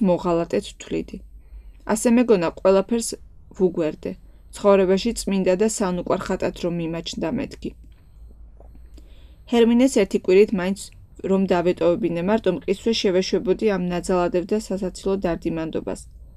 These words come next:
და თავს გაქცევით უშველიდი. მაგრამ ჰერმინე გვერდიდან არ მშორდებოდა. მართალია, ყოველ დღე ვერ ხვდებოდით ერთმანეთს, მაგრამ ჩემი ყველა ნაბიჯი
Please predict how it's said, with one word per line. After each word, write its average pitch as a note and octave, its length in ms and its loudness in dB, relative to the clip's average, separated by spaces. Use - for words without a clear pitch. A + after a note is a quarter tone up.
და A#3 120 0
თავს A#3 300 2
გაქცევით F3 580 0
უშველიდი. - 560 -8
მაგრამ G3 300 4
ჰერმინე A3+ 540 2
გვერდიდან G3+ 500 2
არ F3+ 160 0
მშორდებოდა. - 720 -6
მართალია, A3+ 460 6
ყოველ A3 320 6
დღე F#3 160 2
ვერ F#3+ 160 4
ხვდებოდით E3 560 -2
ერთმანეთს, F3+ 560 -4
მაგრამ E3 360 -4
ჩემი B3 300 0
ყველა F#3 340 2
ნაბიჯი F#3 460 -2